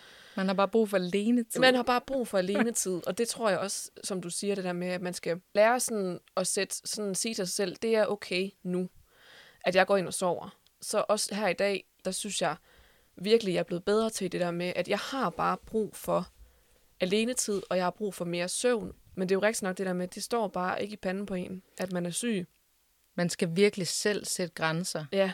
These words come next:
Speaker 2: lige præcis. Man skal sådan lære sin krop at kende og kunne trykke på de rigtige knapper.
Speaker 1: Det handler jo også om, at man selv skal erkende, at man er syg,
Speaker 2: Ja.
Speaker 1: og at man har et handicap.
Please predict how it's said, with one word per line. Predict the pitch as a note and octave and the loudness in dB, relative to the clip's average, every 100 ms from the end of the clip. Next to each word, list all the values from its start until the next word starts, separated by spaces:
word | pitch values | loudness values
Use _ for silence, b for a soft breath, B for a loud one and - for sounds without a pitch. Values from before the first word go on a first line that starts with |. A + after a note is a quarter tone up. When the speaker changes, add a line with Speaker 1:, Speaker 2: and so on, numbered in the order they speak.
| - | -6
Speaker 2:
lige | - A3+ | -8 -4
præcis. | G3 G#3 F#3+ - | -4 -4 -6 -6
Man | F#3 | -6
skal | - G3+ | -6 -6
sådan | A3 G#3 | -2 0
lære | G3 G#3 | 2 2
sin | A3+ F#3 | 0 -4
krop | - F#3+ | -4 -4
at | G3 | -4
kende | F#3+ F#3 G3 | -6 -4 -6
og | F3 | -8
kunne | - | -10
trykke | - G#3+ - | -8 -6 -8
på | - | -10
de | F3 | -6
rigtige | F#3 - F3 | -6 -6 -10
knapper. | - F3+ F#3 F#3+ _ - - - - F#3+ | -4 -2 -2 -6 _ -20 -20 -20 -2 2
Speaker 1:
Det | |
handler | F3+ F#3+ F#3+ | 6 10 10
jo | F#3 | 12
også | G#3+ G#3+ G3 | 12 12 8
om, | F3+ - | 6 2
at | F3 F3+ | 4 6
man | D#3+ D#3+ | 4 4
selv | - A#3+ A#3+ - | 4 6 6 6
skal | - - E3 D#3 D3 _ - | 0 2 2 2 -2 _ 0
erkende, | E3 - A#3+ C4 E3+ | 0 6 8 8 8
at | D#3+ - | 2 -2
man | D3+ | -2
er | D3+ | -2
syg, | - G3 F3+ C#3 - - - | -2 0 0 -2 -8 -16 -2
Speaker 2:
Ja. | F3+ - - | -2 0 4
Speaker 1:
og | E3+ | 4
at | |
man | E3 D#3 | 4 4
har | E3+ E3 | 4 4
et | |
handicap. | D3+ E3 F3+ - D3+ | 4 0 0 -2 -4